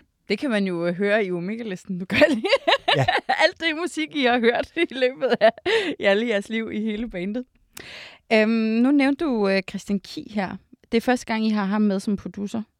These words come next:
Speaker 2: Det er anden gang.
Speaker 1: Er det anden gang?
Speaker 2: Det er anden
Speaker 1: Ja,
Speaker 2: gang.
Speaker 1: ja. Har det, har, har det samarbejde ændret sig så fra den forrige plade til den her, til nu?
Speaker 2: Øhm, ja,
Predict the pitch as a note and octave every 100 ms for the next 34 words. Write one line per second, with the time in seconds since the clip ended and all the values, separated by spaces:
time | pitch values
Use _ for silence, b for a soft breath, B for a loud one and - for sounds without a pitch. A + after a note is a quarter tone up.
0 | _ - C#3+ B2+ A#2+ B2 A3+ A#3 A3 A#3
1 | F#3 F3+ C3+ F#3+ F3+ F3+ - G3+ G3 B
2 | B B B3 B3+ B3+ G#3 A#3 A#3 - G#3+
3 | G#3+ C#4+ - C4 C#4+ E4 A3 F#3+ G3+ -
4 | A#3 D#4 B3+ G3 F#3+ G3+ G3 F#3+ F3+ F#3+
5 | F#3+ G3 F#3+ - A3+ B3 - G#3+ G3+ -
6 | G#3+ G#3 A3 G#3 - - - F#3+ B3 -
7 | _ _ _ _ B B B B B B
8 | B B B B B B B B B B
9 | - A#2+ A2+ A2 A2 G#2+ G#2+ G2+ G2 F#2+
10 | F#2 F#2 F2+ F#2+ F#2+ G2+ A2+